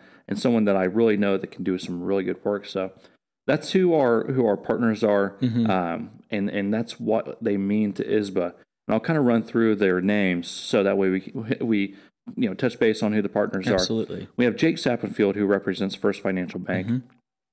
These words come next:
Speaker 1: He's been in banking for fifteen plus years, and he runs a team all over the state of Indiana. Uh, there's Chad Frazel.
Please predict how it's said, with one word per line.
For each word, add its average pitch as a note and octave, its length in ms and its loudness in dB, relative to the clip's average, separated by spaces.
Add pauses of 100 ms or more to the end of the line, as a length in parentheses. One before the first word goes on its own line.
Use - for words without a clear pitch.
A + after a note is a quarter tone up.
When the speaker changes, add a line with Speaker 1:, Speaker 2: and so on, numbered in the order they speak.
(280)
Speaker 1:
He's C#3 160 0
been B2+ 140 4
in F#2+ 100 0
banking F#2+ 340 -4
for F#2+ 120 -10
fifteen F#2+ 440 -4
plus F#2+ 320 -4
years, F#2 380 -4 (360)
and G#2+ 100 -4
he A2+ 100 2
runs F#2+ 220 0
a F#2 40 -2
team G#2 400 0
all F#2+ 140 2
over F#2+ 220 0
the F2 100 -8
state F#2+ 220 -2
of F#2 80 -2
Indiana. F2+ 460 -4 (500)
Uh, F2+ 280 -4
there's G2 180 -2
Chad A2 340 0
Frazel. G#2 600 2